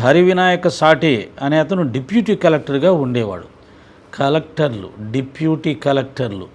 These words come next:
<clears throat> పెద్ద పెద్ద <clears throat> లాయర్లు,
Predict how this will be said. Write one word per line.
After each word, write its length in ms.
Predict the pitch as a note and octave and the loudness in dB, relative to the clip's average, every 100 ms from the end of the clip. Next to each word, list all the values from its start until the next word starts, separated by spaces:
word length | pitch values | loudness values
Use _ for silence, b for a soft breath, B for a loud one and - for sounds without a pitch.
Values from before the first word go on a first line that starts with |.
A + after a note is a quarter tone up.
| - - - | -20 -2 6
<clears throat> 360 | C#4+ F#3+ C#3 | 6 6 2
పెద్ద 220 | C#3+ C3+ C#3+ D3 | 0 2 0 0
పెద్ద 220 | C#3 C#3 B2+ - B B B B B B B - - - | 0 2 2 2 B B B B B B B -20 -10 4
<clears throat> 380 | - - - E3+ G#2 - - - - - - - - - A2+ A2 | 4 4 0 0 -2 -14 -20 -20 -20 -20 -20 -20 -20 -16 -8 2
లాయర్లు, 600 | A2+ B2 D3+ D#3+ A#2+ F#2+ | 6 8 8 6 4 -4